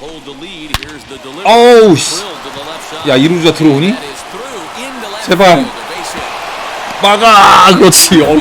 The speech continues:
나이스. 어, 침 나올 뻔했다. 야, 내 이십삼 승, 이것들아. 야, 앤드류 스티븐슨, 나이스.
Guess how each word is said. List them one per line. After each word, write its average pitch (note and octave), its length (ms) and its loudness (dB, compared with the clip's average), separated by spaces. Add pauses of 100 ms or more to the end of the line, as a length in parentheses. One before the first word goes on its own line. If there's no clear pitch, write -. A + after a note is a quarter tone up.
나이스. D3+ 400 -2 (1900)
어, D3 220 0
침 A3+ 240 -4
나올 G3+ 160 2
뻔했다. C3 340 -4 (520)
야, A#2+ 140 2
내 C3 140 4
이십삼 D3 480 0
승, C#3+ 200 0 (120)
이것들아. G#2 420 -4 (1120)
야, A2 400 2
앤드류 D3 300 0
스티븐슨, D#3+ 580 -2
나이스. A2 340 -2